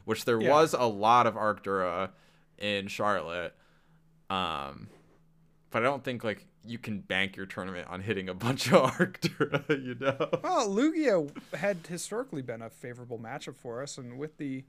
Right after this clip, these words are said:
Speaker 2: inclusion of the Aerodactyl, I
Speaker 1: I just don't
Speaker 2: have
Speaker 1: think
Speaker 2: to
Speaker 1: it's good
Speaker 2: imagine that
Speaker 1: enough, you know? Like, I think Lugia wins enough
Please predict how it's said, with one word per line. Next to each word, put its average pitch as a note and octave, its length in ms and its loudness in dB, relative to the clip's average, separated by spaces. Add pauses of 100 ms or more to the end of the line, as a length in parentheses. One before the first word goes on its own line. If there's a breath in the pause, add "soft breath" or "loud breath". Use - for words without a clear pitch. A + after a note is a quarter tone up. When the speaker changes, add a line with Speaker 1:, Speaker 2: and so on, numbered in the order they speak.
(1040 soft breath)
Speaker 2:
inclusion D#3 520 -8
of C3 140 -10
the C3 80 -6
Aerodactyl, B2 720 -8
I A#2+ 240 -2
Speaker 1:
I D3 60 6
just D#3 160 0
don't D3 80 6
Speaker 2:
have D3+ 80 0
Speaker 1:
think E3+ 80 0
Speaker 2:
to D3 40 0
Speaker 1:
it's B2+ 100 -2
good B2 160 0
Speaker 2:
imagine G2 160 -2
that F#2+ 60 0
Speaker 1:
enough, E2+ 460 -6 (100)
you A2 140 -6
know? F2 320 -4
Like, G2+ 160 0
I A2 80 2
think B2 160 -2
Lugia A2 380 0
wins F#2+ 320 -4
enough F#2 400 0